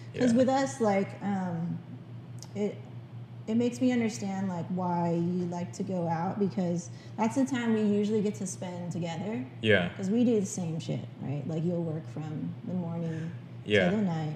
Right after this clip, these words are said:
Speaker 1: and you would expect me to do that before until I finally told myself, "I'm gonna take breaks." Like,
Speaker 2: Yeah.
Speaker 1: I don't give a damn. <laughs> But we used to,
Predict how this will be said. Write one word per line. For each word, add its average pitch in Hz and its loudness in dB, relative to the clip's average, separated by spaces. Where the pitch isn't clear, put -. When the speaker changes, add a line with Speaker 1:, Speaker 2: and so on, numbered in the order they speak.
Speaker 1:
and 175 -2
you 226 6
would 240 6
expect 185 0
me 208 2
to 233 4
do 202 4
that 165 -2
before 165 0
until 170 0
I 160 4
finally 170 2
told 170 2
myself, 156 4
"I'm 220 4
gonna 180 2
take 147 -2
breaks." - -8
Like, - -10
Speaker 2:
Yeah. 101 8
Speaker 1:
I 170 -6
don't 170 -4
give - 2
a 143 2
damn. 285 6
<laughs> - 2
But 233 10
we 269 10
used 277 6
to, 226 4